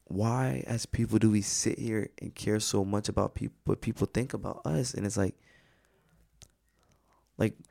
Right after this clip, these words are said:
when Shorty told me I was for everybody, I was like, "Man, does she mean female-wise or is she just saying I'm for everybody?" 'Cause it's like, I don't think I'm for everybody. I know I'm not for everybody at all.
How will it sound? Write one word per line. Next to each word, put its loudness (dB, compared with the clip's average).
when 2
Shorty 6
told 0
me -4
I 8
was 4
for -2
everybody, 2
I 0
was 0
like, -6
"Man, 0
does -2
she -4
mean -2
female-wise 0
or 2
is -2
she -2
just 0
saying 2
I'm -4
for 2
everybody?" 0
'Cause 0
it's 2
like, 2
I 0
don't 2
think -2
I'm -2
for 0
everybody. 0
I -2
know 4
I'm -4
not -6
for -6
everybody -2
at -2
all. -4